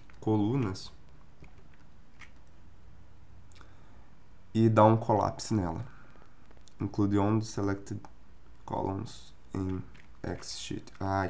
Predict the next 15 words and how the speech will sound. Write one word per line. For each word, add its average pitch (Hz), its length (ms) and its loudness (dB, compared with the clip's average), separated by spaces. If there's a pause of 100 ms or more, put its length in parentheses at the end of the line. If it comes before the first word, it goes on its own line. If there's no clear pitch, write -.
caramba. 90 500 -2 (1600)
Olha 90 260 -2
só, 98 340 -6 (520)
destruindo 98 760 2
o 90 60 -4
negócio. - 460 -6 (160)
Apply. - 320 -8 (2000)
Opa, 92 600 4
opa, 104 340 2
cadê 98 260 0
meu 95 240 0
Open 95 220 -4
Tools? 98 480 -4
Tá - 100 -8
aqui. - 220 -8